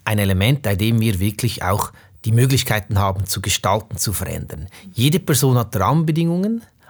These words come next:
aber in jeder Rahmenbedingung ist eben auch das Potenzial, diese Rahmenbedingungen auch auszuschöpfen, zu verändern, sich bewusst zu sein, was kann ich aktiv gestalten, wo kann ich selber, ähm, Dinge verändern und probieren auch anzupassen.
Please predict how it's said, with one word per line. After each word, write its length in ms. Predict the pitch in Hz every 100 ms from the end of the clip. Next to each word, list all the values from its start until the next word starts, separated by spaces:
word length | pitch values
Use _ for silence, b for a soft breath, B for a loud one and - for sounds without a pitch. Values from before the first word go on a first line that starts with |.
| _
aber 240 | 135 143 147 - _ _ -
in 200 | 123 117
jeder 420 | 107 131 180 175
Rahmenbedingung 680 | 113 123 156 143 143 147 147
ist 260 | 127 127 151
eben 160 | 123
auch 160 | 104 113
das 140 | -
Potenzial, 1040 | - 117 117 107 - - 107 85 92 147 160 -
diese 260 | 127 143
Rahmenbedingungen 720 | 110 104 117 117 123 120 131 127
auch 320 | 101 127 -
auszuschöpfen, 720 | - 202 202 170 - 92 - -
zu 160 | 139
verändern, 580 | 123 113 175 214 113 92 B B
sich 180 | - 131
bewusst 320 | 120 180 208
zu 100 | 196
sein, 320 | - 123 98
was 220 | 143 180
kann 160 | - 143
ich 180 | 143 -
aktiv 400 | 139 - 131 127
gestalten, 760 | 92 - - 143 175 - 165 160 B B -
wo 100 | 165
kann 320 | - 170 156
ich 360 | 135 156 - B B
selber, 440 | - - 131 139 135 B B -
ähm, 220 | 113 113 B -
Dinge 240 | 135 135
verändern 680 | 127 110 113 131 135 131 127 B -
und 180 | 131 127
probieren 540 | 117 98 110 120 127
auch 340 | 95 107 -
anzupassen. 840 | 95 85 - 98 - - - -